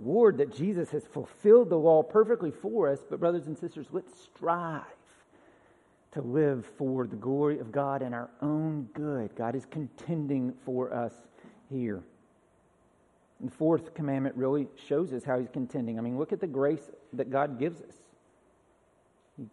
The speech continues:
gives us a Sabbath day. Like, the world is built on work, work, work, work, work, produce, produce, produce, produce, produce, produce. And the way the world is structured is,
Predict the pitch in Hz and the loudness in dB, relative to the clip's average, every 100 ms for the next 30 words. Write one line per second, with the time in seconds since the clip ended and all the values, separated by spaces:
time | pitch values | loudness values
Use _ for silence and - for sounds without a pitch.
0 | _ - 143 165 - 131 - 147 143 156 | _ -4 -2 -4 -8 -10 -6 -4 -2 -4
1 | - 127 147 175 - - _ _ _ _ | -6 -2 -2 -4 -10 -18 _ _ _ _
2 | _ _ _ _ _ _ _ _ 135 135 | _ _ _ _ _ _ _ _ -2 2
3 | 143 135 202 226 175 151 120 175 175 156 | 4 8 10 10 8 2 2 2 4 4
4 | 143 233 202 220 208 208 190 190 175 156 | 6 6 6 4 4 2 2 2 2 0
5 | - 170 233 202 214 - 185 202 208 - | 0 0 0 0 -4 -4 -6 -4 -4 -6
6 | 202 196 185 190 180 185 202 180 151 131 | -4 -4 -4 -4 -2 -2 2 4 4 2
7 | - - 156 151 - - - - 151 185 | -4 0 2 2 -2 -14 -6 0 4 6
8 | 180 151 185 202 185 - - 196 - 180 | 6 6 8 8 6 2 4 4 4 2
9 | 160 156 | 4 4